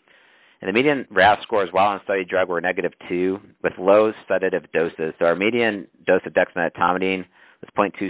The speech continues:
seven mics kilo per hour, and for propofol was ten point two mics per kilo per minute. And I bring that up just to say that we were able to follow our protocol and had good compliance there, high A B C D E bundle compliance,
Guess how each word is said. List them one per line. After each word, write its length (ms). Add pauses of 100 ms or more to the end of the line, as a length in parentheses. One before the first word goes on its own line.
seven 320
mics 240 (100)
kilo 160
per 200
hour, 400 (400)
and 80
for 100
propofol 480
was 100
ten 160
point 280 (100)
two 220
mics 260
per 100
kilo 140
per 160
minute. 300 (460)
And 100
I 20
bring 220
that 180
up 220
just 160
to 160 (280)
say 160
that 100
we 120
were 260
able 300
to 260
follow 420
our 240
protocol 640 (140)
and 300
had 260
good 160
compliance 640
there, 280
high 400
A 20
B 240
C 380 (100)
D 40
E 420
bundle 280
compliance, 600